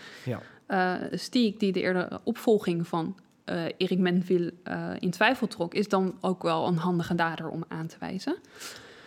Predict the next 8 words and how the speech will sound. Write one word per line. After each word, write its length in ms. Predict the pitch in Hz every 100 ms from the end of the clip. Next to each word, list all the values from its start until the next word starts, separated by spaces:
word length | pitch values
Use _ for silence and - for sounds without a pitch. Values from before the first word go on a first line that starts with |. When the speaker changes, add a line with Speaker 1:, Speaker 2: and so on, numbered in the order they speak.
| - - _ _ _ _ _ _
Speaker 2:
Ehm, 500 | 233 226 226 220 226 226 - - - _ _ _ _ - -
overigens 340 | 254 294 285 -
lijkt 520 | 214 226 349 - -
koning 380 | 233 185 185 175
Erik, 420 | 190 180 180 - -
eh, 140 | 180
Menville 600 | 175 185 196 185 170 92
de 340 | 196 190 185